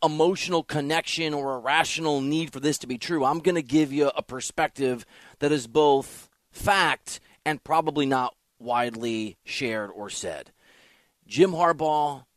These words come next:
Michigan, under investigation for sign stealing. People are pulling their hair out. Everyone's on their high horse. People are angry. Congratulations to Dan Wetzel, who's a friend of mine and a friend of the show who broke the story.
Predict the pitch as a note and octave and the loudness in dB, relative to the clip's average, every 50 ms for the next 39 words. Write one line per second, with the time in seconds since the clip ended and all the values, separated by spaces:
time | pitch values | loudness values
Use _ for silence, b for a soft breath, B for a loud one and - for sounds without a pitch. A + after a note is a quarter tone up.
0 | _ _ _ _ A#2+ B2+ D#3 D#3+ - D#3+ D#3 C#3 D3+ D3+ D3 C#3+ C#3 C#3 C#3 C3 | _ _ _ _ -4 -2 0 0 0 -2 -4 -2 0 0 0 0 0 -2 -4 -8
1 | A#2 - _ _ _ _ _ _ - D#3 D#3+ E3 E3+ E3 D#3 D#3 D#3+ D3+ - - | -10 -14 _ _ _ _ _ _ -4 -2 0 0 0 0 0 0 0 0 -2 -4
2 | B2+ A2+ C#3 C#3 C3+ - - C#3 C3 B2+ B2+ B2 - _ _ _ _ _ - - | -6 -2 -2 -2 -2 -2 -4 -4 -4 -4 -6 -8 -10 _ _ _ _ _ -12 -6
3 | E3 F3 F3 - - E3 D3+ D3 D3 C#3+ - - - D3 C#3+ C#3 C#3 C3+ C3+ C3 | -4 -4 -4 -4 -4 -4 -2 -2 -4 -4 -6 -6 -4 -2 -2 -2 0 -2 -2 -2
4 | C3 C3 A#2 - _ _ _ C3+ C#3+ - D#3 E3 D#3 - D3+ E3+ F3 F3 F3+ D#3+ | -4 -6 -8 -12 _ _ _ -14 -10 -6 -4 -4 -4 -2 -2 -4 -2 -2 -4 -4
5 | - - - D#3 D3+ D3+ D3+ D3 D3 C#3+ D3 C#3+ - b b b b b - F#2 | -4 -4 -2 -2 0 0 0 2 2 2 0 -2 -6 b b b b b -10 -10
6 | - B2+ C#3+ D3+ D#3+ E3+ D3 F3 F3 F3 F3+ F#3 E3+ - C#3 D3 D#3 D3+ D3 D3+ | -8 -8 -6 -4 -4 -2 0 0 0 2 2 0 0 -2 -2 -2 -2 0 0 -2
7 | D3+ C#3+ C#3+ C#3+ C#3 - - A2 G2+ - - C#3 E3 F#3 F#3 F3+ E3+ E3 E3+ D#3 | -2 -2 -2 -2 -4 -6 -10 -14 -16 -14 -8 -6 -4 -4 -2 -2 -2 -4 -4 -2
8 | E3+ F3 F3 E3 D#3 D3 A2+ A#2+ B2 B2+ C#3+ C#3 D3+ D#3 D#3+ D#3+ - E3 D3+ F3 | 0 0 0 0 -2 -4 -4 -2 0 0 -2 0 0 0 0 0 -2 -4 -8 -6
9 | C#3+ C#3+ D3+ D#3+ E3 D3+ D3 C#3+ - - E3+ D3+ D3+ D3+ C#3+ C#3+ - - - F3+ | -2 -2 0 0 0 0 0 -2 -2 -2 -4 -2 -2 -4 -6 -8 -8 -2 2 2
10 | F3+ G3 F#3+ F3+ F3+ E3+ F3 F3+ F#3 F3 D#3+ - F3+ F3+ F#3 E3 D#3+ - - E3 | 4 4 4 2 2 2 2 0 -2 -4 -4 -2 -2 -2 -2 -4 -6 -4 0 2
11 | E3 E3+ D#3+ D#3 C3 A#2+ D3+ D#3+ E3 - - - - - G3 G3 F#3+ G3 F#3+ G3 | 2 4 2 0 0 2 2 2 2 0 -6 -12 -8 -6 -4 -4 -2 0 0 -2
12 | F#3+ - | -2 -4